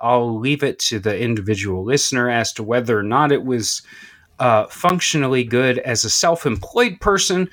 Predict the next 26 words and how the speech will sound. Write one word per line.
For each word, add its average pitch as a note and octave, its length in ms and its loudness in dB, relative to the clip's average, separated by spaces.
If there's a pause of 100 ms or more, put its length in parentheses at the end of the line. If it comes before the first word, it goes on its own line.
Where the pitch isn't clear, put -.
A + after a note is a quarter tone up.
(300)
who D#3 180 -4
doesn't C#3 500 0
make F3 480 0
a D3 60 -4
shitload D#3+ 600 0
of C3 60 2
money, D3+ 560 0 (400)
um, C3+ 320 -2
and C#3+ 140 -4
has G#3 340 2
to - 100 -4
pay F#3 540 0
a C3+ 80 -4
shitload E3 760 0 (180)
of D3 180 -2
insurance. D#3 920 0
It C3+ 280 -2
really, D3+ 960 -2
uh, C3 280 -2
was C3 260 -4
not C#3+ 460 0
very D#3+ 380 0
good C#3 300 0
for - 240 -4
me. A2+ 500 -4 (920)
But, B2 360 0